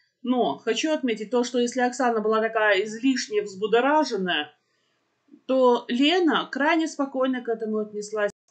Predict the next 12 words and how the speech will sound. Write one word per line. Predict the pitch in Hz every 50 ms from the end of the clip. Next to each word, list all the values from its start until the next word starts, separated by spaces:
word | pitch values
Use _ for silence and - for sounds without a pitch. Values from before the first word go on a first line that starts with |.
| _ _ _
что | _ - - 254 254
явилось | 247 240 214 254 254 247 240 240 -
выгодным | - 220 294 320 254 320 240 254 247 233
отличием | 214 214 - 214 220 220 - 254 233 226
от | - - -
поведения | - 185 180 185 170 170 185 185 180 175 170 160
Оксаны. | 151 - - - 139 117 113 - 123 _ _ _ _ _ _ _ _ _ _ _ _
Тут | _ 285 311 -
можно | 277 269 254 269 226 226
Лену | 226 220 240 254 254 240
только | 214 202 208 208 208 214
похвалить. | 202 202 202 190 190 185 196 190 170 151 139 139 - -